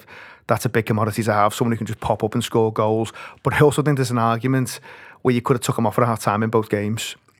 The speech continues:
um, because he wasn't really influencing either the Chelsea match or the Bournemouth match until about maybe forty minutes, and then he, he starts to make a little bit of, uh, some inroads. But I do think, I think Mo's point around Nunes is an interesting one because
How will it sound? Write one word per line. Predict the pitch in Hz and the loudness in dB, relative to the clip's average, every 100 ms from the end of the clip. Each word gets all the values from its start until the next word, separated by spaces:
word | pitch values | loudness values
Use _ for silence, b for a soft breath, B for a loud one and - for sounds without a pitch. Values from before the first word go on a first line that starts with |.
| - | -4
um, | 120 113 110 107 | 0 2 2 0
because | 113 117 120 | -2 -2 0
he | |
wasn't | 117 113 123 | 2 2 2
really | 113 113 | 0 2
influencing | 110 113 113 113 - 113 110 B B B _ _ | 0 0 0 0 0 -2 -2 B B B _ _
either | 127 113 | 0 0
the | 104 | -4
Chelsea | - 110 104 117 | 0 0 0 -2
match | 110 - - | -2 -2 2
or | 120 127 | 4 4
the | 123 | 0
Bournemouth | 117 110 110 120 123 | 0 2 2 -2 0
match | 110 117 | -2 -2
until | 117 113 | -2 0
about | 107 107 | 0 0
maybe | 110 110 | -6 -4
forty | - 107 104 | -2 -2 -2
minutes, | 98 101 110 - - - B B | -2 0 -2 -4 -8 -8 B B
and | 110 110 | 0 0
then | 107 | 0
he, | 110 107 | 0 -4
he | - | -6
starts | - 107 107 110 - | -2 0 2 0 -2
to | |
make | 113 110 117 | -2 0 0
a | |
little | 110 - 117 | 0 0 -2
bit | 107 | -2
of, | 101 | -2
uh, | 110 104 104 101 | -2 0 0 -2
some | 110 107 | -4 -4
inroads. | 113 110 113 110 - B B B B - | 0 0 0 -4 -12 B B B B -2
But | 127 | 2
I | 120 | 4
do | 143 139 | 4 0
think, | - 139 127 - - _ _ - | 4 2 2 -4 -14 _ _ -2
I | 113 | 2
think | 147 | 2
Mo's | 139 131 127 | 4 2 2
point | 123 123 | -2 0
around | 123 117 117 | 0 0 0
Nunes | 113 113 120 117 - | -2 0 0 -2 -4
is | - 110 | -6 -4
an | 110 | -4
interesting | 107 120 104 117 | 0 -2 0 2
one | 113 | 2
because | 110 113 123 117 - | 0 0 2 2 0